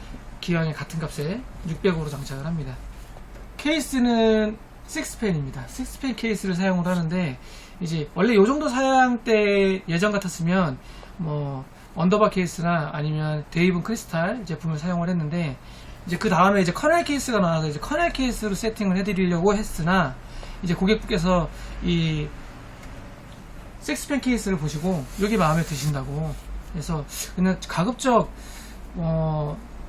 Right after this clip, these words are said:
커넬이 낫지 않을까 이렇게 말씀을 드렸어요. 왜냐면 어르신이 사용할 거라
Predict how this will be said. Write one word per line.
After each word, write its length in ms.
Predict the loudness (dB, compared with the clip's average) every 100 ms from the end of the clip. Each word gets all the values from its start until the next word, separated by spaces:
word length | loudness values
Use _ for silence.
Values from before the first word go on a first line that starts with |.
| -10
커넬이 300 | -4 0 2
낫지 240 | 2 4 2
않을까 680 | 2 -2 0 2 2 0 -4
이렇게 180 | -6 -6
말씀을 380 | -6 -2 -4
드렸어요. 400 | -2 -4 -4 -4
왜냐면 220 | -4 -2 2
어르신이 320 | 4 4 2
사용할 340 | 2 2 0
거라 380 | 0 0 0 -2